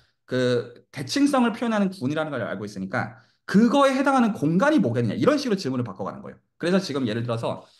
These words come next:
그 유클리드 기하랑 비유클리드 기하는 어떤 얘기가 나오냐면 그, 그 이제 메비우스 트랜스폼 이런 얘기들이 나오거든요. 지금 나오는 얘기들이. 근데 그 메비우스 트랜스포메이션들을 이제 표현하면 물론 이 어떤 프로젝트를 리니어 그룹으로 표현해야 될 수도 있고 에스엘 투 알로 표현할 수도 있고 그 여러 이제 레프레젠테이션인데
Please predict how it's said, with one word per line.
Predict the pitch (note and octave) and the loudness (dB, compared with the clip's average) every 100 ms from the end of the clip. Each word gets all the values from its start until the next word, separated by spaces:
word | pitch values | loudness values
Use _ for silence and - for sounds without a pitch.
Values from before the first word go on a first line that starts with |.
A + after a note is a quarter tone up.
| _ - | _ -4
그 | A#2+ A#2+ | 0 2
유클리드 | G#2 B2 A#3 B3 | 2 0 0 0
기하랑 | G3+ F3+ D3 | 0 0 -2
비유클리드 | B2+ C3+ D3+ C#3+ | -6 -6 -8 -8
기하는 | C#3+ C#3+ B2 | -6 -4 -4
어떤 | A#2+ F#3+ | 0 2
얘기가 | E3+ C#3 | 4 2
나오냐면 | G#2+ G2 F#2 B2+ E2+ D2 | -2 -2 -4 -6 -8 -8
그, | A2+ G#2+ G#2+ G#2 G2 - | -4 -2 -2 -2 -4 -10
그 | G2+ | -6
이제 | F#2+ | -2
메비우스 | E2+ A#2 G#3 B3 | 4 4 4 2
트랜스폼 | - F#3+ F#3+ B2 | 2 2 2 -2
이런 | F#2+ G2+ | -2 -2
얘기들이 | F#2 E2+ | -4 -6
나오거든요. | D#2 D2+ - F#2+ - - _ | -8 -8 -8 -10 -10 -14 _
지금 | - G2+ | -6 -2
나오는 | F2 F2+ E2+ | 0 0 0
얘기들이. | E2 - D#3 | -4 -8 -6
근데 | B2+ C#3 A#2+ - - | 0 0 0 -4 -4
그 | - | 0
메비우스 | A#2+ B2 A3 A#3 | 4 4 4 2
트랜스포메이션들을 | A#3+ A#3 F3 E3+ E3 C3+ G2+ | 0 0 -2 -2 -2 -2 -4
이제 | G#2 | -6
표현하면 | - G3+ E3 | -4 -2 -2
물론 | A#2+ C3+ B2+ | -2 0 0
이 | G#2 G#2 | -2 -6
어떤 | G2 G2+ | -6 -8
프로젝트를 | D#3+ A#3 G#3+ | -4 -4 -2
리니어 | G#2+ A#2 C#3 | -2 0 0
그룹으로 | C#3 A#2+ | 0 -4
표현해야 | A#2 C#3+ C3 | -4 -6 -4
될 | A#2 | -4
수도 | A#2 G#2 | -6 -8
있고 | G2+ | -6
에스엘 | A#2+ D#3 D3 | -4 -2 -2
투 | D3+ | 0
알로 | B2 | 0
표현할 | B2+ C#3+ B2+ | 0 -2 -4
수도 | B2 A2 G2+ | -4 -8 -10
있고 | F#2+ D#3 D#3+ - - | -6 -4 -6 -8 -8
그 | - G#2+ - - | -2 -2 -2 -2
여러 | C#3+ F#3 | 2 4
이제 | F3+ C3 | 4 2
레프레젠테이션인데 | G#2 G#2 D#3 C#3+ B2+ A2 F#2 A#2 G2 | 0 0 -2 -2 -4 -4 -2 -4 -6